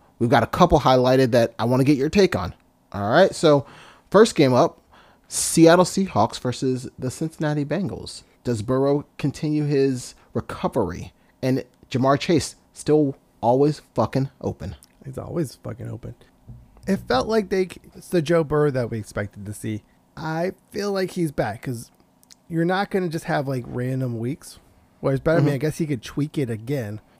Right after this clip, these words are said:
Speaker 2: But if you're comfortable and throwing the ball, I think you're good. Like, when we saw Dak's injury, he didn't just suddenly have, like, one great week. It was kind of
Speaker 1: Yeah.
Speaker 2: like it showed up week to week to week to week until it got better. So
Speaker 1: Yeah.
Speaker 2: I'm hopeful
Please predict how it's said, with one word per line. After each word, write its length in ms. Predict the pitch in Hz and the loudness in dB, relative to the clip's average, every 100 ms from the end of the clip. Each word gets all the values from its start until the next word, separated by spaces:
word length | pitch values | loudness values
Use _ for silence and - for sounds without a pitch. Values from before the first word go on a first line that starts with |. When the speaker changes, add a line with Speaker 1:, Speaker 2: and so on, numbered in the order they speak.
| _ | _
Speaker 2:
But 140 | - 143 | -4 -2
if 140 | 131 | 0
you're 180 | 175 180 | 0 0
comfortable 580 | 175 175 170 175 170 160 | -2 -4 -2 -2 0 -2
and 140 | 147 | -2
throwing 300 | 131 131 143 | -2 0 0
the 80 | 143 | -2
ball, 240 | 139 139 | -2 0
I 100 | 117 | -2
think 320 | 117 - 156 139 | -6 -8 -8 -4
you're 140 | 135 | -6
good. 180 | 117 107 | -4 -6
Like, 160 | 107 | -6
when 140 | 120 127 | -6 -4
we 80 | 131 | -4
saw 220 | - 143 | -4 -4
Dak's 420 | 131 131 135 - | -2 -4 -6 -8
injury, 400 | 139 135 139 135 - _ _ _ | -8 -4 -4 -6 -10 _ _ _
he 140 | - 165 | -4 0
didn't 200 | 190 165 | 2 0
just 160 | 160 | -2
suddenly 320 | 170 160 147 | 0 0 0
have, 140 | 143 131 | 0 0
like, 140 | 123 | -2
one 220 | 120 131 | -2 -4
great 260 | 120 117 95 | -4 -6 -6
week. 360 | 107 101 - - _ _ | -6 -8 -12 -20 _ _
It 80 | - | -8
was 160 | 131 - | -8 -4
kind 200 | 156 143 | 2 6
of 20 | |
Speaker 1:
Yeah. 100 | 135 | 6
Speaker 2:
like 80 | 117 | 4
it 80 | 151 | -2
showed 260 | - 180 160 | 0 2 2
up 160 | 131 | 0
week 240 | 135 139 - | -6 -8 -4
to 100 | 131 | -4
week 160 | 123 | -4
to 80 | 131 | -4
week 180 | 120 120 | -6 -6
to 80 | 123 | -6
week 300 | 127 117 - _ _ - | -6 -6 -12 _ _ -10
until 240 | 135 165 | -2 0
it 40 | 131 | 0
got 200 | 120 104 | -2 -6
better. 340 | 110 98 - - _ _ _ _ | -8 -10 -14 -20 _ _ _ _
So 240 | - 139 127 | -6 -2 2
Speaker 1:
Yeah. 160 | 123 | 2
Speaker 2:
I'm 160 | 190 208 | 0 -2
hopeful 640 | - 214 202 - 226 240 | -2 -2 -2 2 4 4